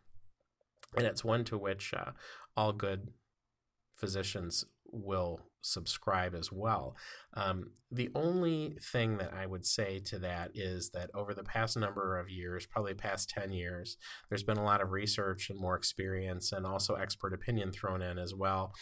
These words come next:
that really argues for continuing the A D H D medicines over the summer.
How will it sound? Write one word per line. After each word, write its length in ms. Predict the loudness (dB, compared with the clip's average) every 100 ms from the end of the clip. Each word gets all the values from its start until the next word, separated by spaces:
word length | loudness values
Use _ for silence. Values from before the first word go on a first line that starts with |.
| -14 -14 -14 2
that 160 | 2 4
really 280 | 4 4
argues 460 | 4 4 4 0 -2
for 200 | 0 -2
continuing 640 | 0 0 2 2 4 2 0
the 80 | -2
A 140 | -2
D 160 | -2 -2
H 200 | -4 -6
D 120 | -4
medicines 440 | -2 -2 -4 -4
over 160 | -4 -2
the 80 | 0
summer. 480 | 2 2 0 -4